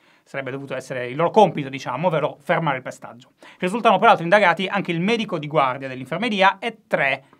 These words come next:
infermieri, tutti per il fatto di non aver riportato le lesioni subite dall'uomo, omettendo di denunciare quello che evidentemente era palese si trattasse di un pestaggio,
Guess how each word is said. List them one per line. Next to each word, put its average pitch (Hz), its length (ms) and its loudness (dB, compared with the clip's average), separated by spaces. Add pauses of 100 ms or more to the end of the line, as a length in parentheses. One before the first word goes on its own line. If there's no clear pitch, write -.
(260)
infermieri, 151 720 -4
tutti 170 260 -6
per 151 400 0
il 156 80 -16
fatto 143 240 -6
di 135 140 -8
non 190 240 4
aver 175 240 6
riportato 160 560 2
le 151 140 0
lesioni 151 340 -4
subite 143 300 -10
dall'uomo, 127 580 -4 (260)
omettendo 170 560 0
di 135 80 -12
denunciare 143 720 -2 (300)
quello 107 240 -10
che 110 240 -12
evidentemente 147 560 -6
era 120 180 -6
palese 147 480 0
si - 80 -20
trattasse 139 320 -10
di 131 60 -14
un 127 80 -12
pestaggio, 117 600 -14